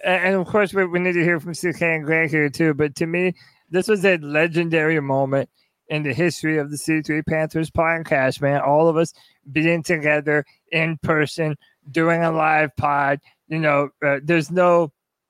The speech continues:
we, we, we got to feed off of each other's energy. You know, it was, it, it was incredible, man. And I'll never, ever forget C K eyeballing those cannolis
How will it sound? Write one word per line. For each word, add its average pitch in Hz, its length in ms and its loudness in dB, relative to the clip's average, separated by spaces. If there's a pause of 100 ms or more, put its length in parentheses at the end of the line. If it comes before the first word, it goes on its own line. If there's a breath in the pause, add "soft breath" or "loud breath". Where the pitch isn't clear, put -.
we, 175 220 -10
we, 208 160 4
we 208 140 0
got 208 200 0
to 208 120 2
feed 220 360 0
off 214 240 2
of 170 160 -4
each 160 180 -4
other's 180 400 0
energy. 180 680 0 (400)
You 185 160 0
know, 185 240 4
it 180 140 0
was, 185 260 0
it, 180 240 0
it 196 40 2
was 196 160 0
incredible, 190 500 0
man. 143 280 0
And 175 100 0
I'll 180 140 4
never, 175 460 2
ever 175 260 0
forget 156 460 -2 (340)
C 175 320 -4
K 160 380 -2
eyeballing 160 800 0
those 151 320 0 (120)
cannolis 139 680 0